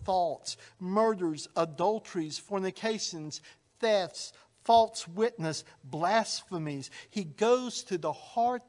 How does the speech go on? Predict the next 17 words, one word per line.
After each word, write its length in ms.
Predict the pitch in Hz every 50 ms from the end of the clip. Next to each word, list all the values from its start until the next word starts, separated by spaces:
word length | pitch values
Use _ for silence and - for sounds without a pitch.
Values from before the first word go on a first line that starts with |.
| _ -
of 180 | 196 185 175 185
the 100 | 190 175
matter 440 | 180 185 190 196 190 165 170 160
to 180 | 151 147 - 165
tell 420 | - - - - - 233 220 202
us 180 | 165 147 139 - - - - - - -
that 180 | 190 175 156 - -
our 260 | 170 180 226 254 254
problem 680 | 247 - - - 226 220 226 233 202 180 170 156 143 135 - - - -
is 260 | 180 175 165 - -
not 440 | 165 165 185 220 247 269 - _ -
that 100 | 196 208
we're 160 | 208 208 208
just 380 | 175 160 226 208 - - -
a 80 | 190 170
little 580 | 160 160 175 190 214 254 262 240 226 226 220 208
rough 460 | 208 214 220 208 190 - - -